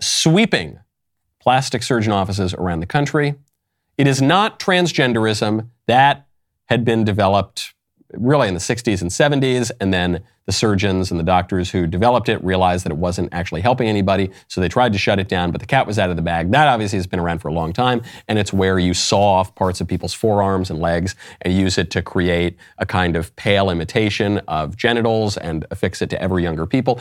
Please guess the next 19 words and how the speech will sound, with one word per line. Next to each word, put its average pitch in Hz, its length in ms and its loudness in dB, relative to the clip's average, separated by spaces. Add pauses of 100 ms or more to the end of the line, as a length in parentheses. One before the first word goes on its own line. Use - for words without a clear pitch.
(160)
And 165 100 2
it's 147 120 0
really 185 240 4
horrifying. 117 440 0
It's 92 120 -6
the 104 80 -2
stuff - 240 0
of 98 80 -4
nightmares, 80 540 -4 (260)
and 101 100 2
it 87 80 0
should 85 140 0
all 80 120 -2
be 85 160 0
illegal. 80 400 -4 (220)
No, 120 260 2 (160)
th-, - 200 0
somehow, 220 560 2
though, - 240 -8